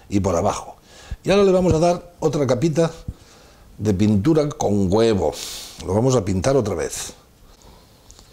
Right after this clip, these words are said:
Tiene un aspecto fenomenal. Prepararemos ahora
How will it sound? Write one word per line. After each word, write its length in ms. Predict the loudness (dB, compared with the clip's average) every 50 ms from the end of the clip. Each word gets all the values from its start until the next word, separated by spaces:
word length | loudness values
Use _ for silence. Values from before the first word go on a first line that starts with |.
| -20 -20 _ -14
Tiene 200 | -6 -2 0 2
un 120 | 2 2 2
aspecto 760 | 2 0 -4 -2 -2 -2 -2 -2 -4 -4 -4 -4 -4 -4 -10
fenomenal. 680 | -10 -4 -2 0 0 0 -2 -2 -2 -2 -2 -2 -2 -4 -8 -18 -20 -20 -20 -20 -20 -20 -20 -20 -20 -20 -20 -20 -20 -20 -20 -20 -20 -20 -20 -20 -20 -20 -20 -20 -20 -20 -20 -20 -20 -20 -20 -20 -18 -18 -18 -18 -8 -8 -4 -2 0 0 0 -2 _ _ -8 _
Prepararemos 680 | 2 2 2 4 4 4 4 4 4 4 4 4 4
ahora 400 | 4 4 4 4 2 0 -2 -6